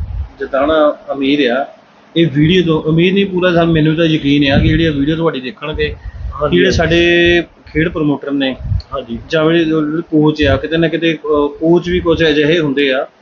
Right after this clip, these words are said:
Speaker 1: ਕਿ ਜਿਹੜੀ ਉਹ ਹੈਲਪ ਕਰਵਾ ਦਿੰਦੇ ਕਿਸੇ ਨਾ ਕਿਸੇ ਪ੍ਰਮੋਟਰ ਨੂੰ
Speaker 2: ਇਹ ਤਾਂ ਹੈ
Speaker 1: ਕਹਿ ਕੇ।
Speaker 2: ਬਾਈ।
Speaker 1: ਤੇ ਉਹ ਇਹ ਵੀਡੀਓ ਨੂੰ ਦੇਖਣਗੇ, ਤੁਹਾਡੇ ਨਾਲ ਖੜਨਗੇ ਤੇ ਤੁਹਾਨੂੰ ਮੁੜ ਮੈਦਾਨਾਂ ਦੇ ਵਿੱਚ ਲੈ ਕੇ ਆਉਣ ਦੇ ਵਿੱਚ ਸਹਾਇਕ ਹੋਣਗੇ। ਅੱਛਾ ਦੋਸਤੋ, ਇਹ ਜਿਵੇਂ ਤੁਸੀਂ,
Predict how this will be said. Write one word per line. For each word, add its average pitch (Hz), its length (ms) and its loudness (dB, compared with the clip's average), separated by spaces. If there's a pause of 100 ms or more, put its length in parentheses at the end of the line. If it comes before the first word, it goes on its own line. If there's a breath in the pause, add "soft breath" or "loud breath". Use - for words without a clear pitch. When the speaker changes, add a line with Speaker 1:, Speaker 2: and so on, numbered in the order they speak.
(220)
Speaker 1:
ਕਿ 170 40 -2
ਜਿਹੜੀ 175 260 2
ਉਹ 175 240 0
ਹੈਲਪ 151 260 -2
ਕਰਵਾ 156 340 2
ਦਿੰਦੇ 131 220 -2
ਕਿਸੇ 147 260 -6
ਨਾ 143 60 -2
ਕਿਸੇ 143 140 -4
ਪ੍ਰਮੋਟਰ 143 380 -6
ਨੂੰ 135 100 0
Speaker 2:
ਇਹ 165 40 2
ਤਾਂ 170 100 4
ਹੈ 147 120 2
Speaker 1:
ਕਹਿ - 20 -4
ਕੇ। 131 80 0
Speaker 2:
ਬਾਈ। 131 200 0 (400 soft breath)
Speaker 1:
ਤੇ 175 160 0
ਉਹ 196 240 4
ਇਹ 185 60 2
ਵੀਡੀਓ 170 260 2
ਨੂੰ 190 100 0
ਦੇਖਣਗੇ, 175 480 -2
ਤੁਹਾਡੇ 160 320 0
ਨਾਲ 147 200 2
ਖੜਨਗੇ 156 580 -2 (320)
ਤੇ 160 80 -2
ਤੁਹਾਨੂੰ 151 600 2
ਮੁੜ 147 380 0
ਮੈਦਾਨਾਂ 151 600 0
ਦੇ 156 80 4
ਵਿੱਚ 147 380 0 (360)
ਲੈ 156 140 2
ਕੇ 160 120 0
ਆਉਣ 151 180 2
ਦੇ 156 60 2
ਵਿੱਚ 151 140 0
ਸਹਾਇਕ 135 400 0
ਹੋਣਗੇ। 123 500 -2 (800)
ਅੱਛਾ 160 160 0
ਦੋਸਤੋ, 165 340 2
ਇਹ 180 120 2
ਜਿਵੇਂ 147 380 0
ਤੁਸੀਂ, 165 200 0